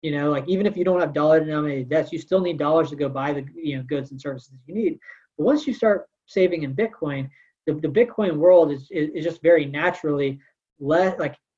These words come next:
it's still wed to the dollar. Like, people that are speculating in Bitcoin still have dollars, they still need dollars. So, it, you know, it's not divorced from that. But the more people that come into that orbit and the greater the density of people that have Bitcoin,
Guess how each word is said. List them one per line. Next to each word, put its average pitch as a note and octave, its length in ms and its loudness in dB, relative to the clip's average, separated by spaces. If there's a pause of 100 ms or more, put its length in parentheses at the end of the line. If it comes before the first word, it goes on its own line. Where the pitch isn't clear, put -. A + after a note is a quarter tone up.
(200)
it's D#3 280 -6
still G3 480 4
wed D#3 400 2
to D3+ 80 -4
the C#3 100 -6
dollar. C3+ 420 -8 (240)
Like, C#3 160 -8
people G3 260 -2
that F#3 80 8
are D#3+ 60 4
speculating D#3+ 480 -2
in C#3+ 100 -8
Bitcoin D3 400 -8
still D#3 280 -2
have B2+ 200 -8
dollars, F3+ 400 2
they C3+ 80 -10
still B2+ 280 -16
need F3+ 200 -6
dollars. C#3+ 420 2 (380)
So, D3 320 0 (220)
it, E3+ 220 -2
you D3+ 120 -4
know, C#3+ 80 -8 (140)
it's - 160 -4
not D3 220 -6 (280)
divorced F#3+ 380 2
from D3+ 100 -12
that. C3+ 240 -10
But D#3+ 220 2 (220)
the D#3+ 80 -4
more G#3+ 280 4
people G3+ 300 0
that F3 160 0
come F#3+ 160 -4
into F3 200 0
that C#3 140 -2
orbit D3+ 380 2 (500)
and D#3 80 -10
the D3 60 -6
greater F3+ 300 4
the D3 120 -2
density D#3+ 520 -2
of C#3 80 -4
people C#3+ 240 -6
that C3 100 -6
have D3 220 -4
Bitcoin, C#3 500 -4